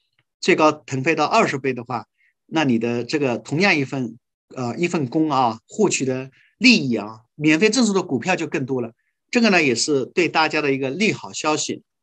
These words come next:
啊。既然我们这个，呃，活动也伸延到十二月份啊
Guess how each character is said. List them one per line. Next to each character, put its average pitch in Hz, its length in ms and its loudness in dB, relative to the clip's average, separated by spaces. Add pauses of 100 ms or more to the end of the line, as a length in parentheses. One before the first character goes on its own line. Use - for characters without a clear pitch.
(140)
啊。 131 140 -4
既 123 160 -2
然 160 160 2
我 139 80 0
们 135 160 0
这 147 80 -6
个， 139 300 -2 (480)
呃， 131 560 -6
活 - 280 2
动 147 420 -2
也 135 240 -2
伸 196 200 -2
延 135 180 -2
到 151 160 0
十 - 200 -4
二 185 120 2
月 143 160 2
份 120 280 -10
啊 120 280 -6